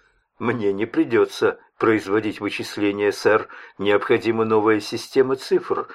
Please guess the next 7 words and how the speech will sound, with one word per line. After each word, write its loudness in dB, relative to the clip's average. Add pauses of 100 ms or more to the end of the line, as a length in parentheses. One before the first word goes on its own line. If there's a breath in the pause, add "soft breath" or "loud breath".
(140 loud breath)
чтобы 2 (160 loud breath)
можно 0
было 4
выразить 0
эту 2
вероятность 2
арифметически. -6